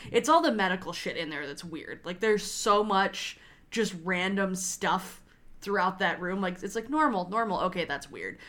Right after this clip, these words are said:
Uh, and then Sam wakes him up so they can get going. And this is a very cute moment where he's like, "Oh, but Thursday's,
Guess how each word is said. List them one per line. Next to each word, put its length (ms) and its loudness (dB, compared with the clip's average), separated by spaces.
Uh, 340 6
and 220 2
then 260 0
Sam 320 2
wakes 300 -2
him 100 0
up 220 2
so 120 -6
they 140 2
can 160 -4
get 180 -2
going. 400 -2
And 140 -2
this 160 -2
is 80 -6
a 60 -2
very 240 0
cute 320 -2
moment 420 -6
where 340 0
he's 140 -6
like, 100 -2
"Oh, 100 6
but 180 0
Thursday's, 680 2